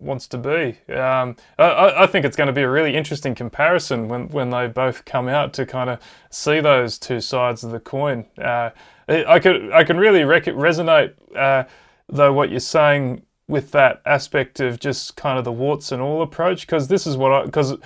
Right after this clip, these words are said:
you know, I, I produce a lot of videos now. Like, often I'm kind of just, uh, releasing videos of, of, um, you know, some soloing or, or, or playing standards or whatever. But w-, what I find is when there, when there is a time limit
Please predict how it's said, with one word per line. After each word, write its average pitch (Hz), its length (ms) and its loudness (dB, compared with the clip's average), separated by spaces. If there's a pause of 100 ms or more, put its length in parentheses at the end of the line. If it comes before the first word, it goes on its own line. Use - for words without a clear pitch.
(180)
you - 80 -4
know, 143 80 6
I, 143 200 8
I 160 40 8
produce 143 400 -2
a 135 60 -2
lot 127 260 0
of 117 60 -8
videos 131 560 -2 (100)
now. 131 380 -2
Like, 123 220 -4
often 127 280 -6
I'm 123 220 -8 (360)
kind 120 200 -2
of 117 100 -4
just, 110 260 -12 (140)
uh, 117 200 -4
releasing 127 600 -4
videos 127 480 -4
of, 117 380 -12
of, 120 380 -8
um, 120 400 -6 (300)
you 127 80 -8
know, 120 120 -6
some 117 160 -12
soloing 123 680 -4
or, 117 300 -10
or, 117 480 -10
or - 160 -10
playing 120 360 -6
standards 120 480 -10
or 123 120 -6
whatever. 127 340 -4
But 123 240 -6 (240)
w-, 180 220 4
what 196 180 4
I 233 120 6
find 190 340 0
is 135 140 -2
when 151 180 -4
there, 156 280 0
when 160 240 -4
there 151 180 0
is 175 120 0
a 139 60 -4
time 165 380 2
limit 127 360 -4